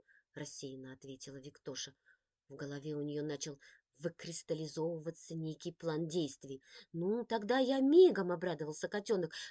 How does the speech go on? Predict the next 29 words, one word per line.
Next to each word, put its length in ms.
"Посмотрю, 520
где 280
она, 200
чтобы 320
можно 320
было 260
незаметно 680
ее 460
извлечь. 540
Постой!" 460
Виктоша 420
уже 200
ясно 380
понимала, 500
что 200
надо 300
делать. 420
"А 80
наша 260
мама 280
будет 240
настоящая 720
или 300
как 200
эти 160
докторы, 640
Дандал 600
и 60
Фрэнки?" 640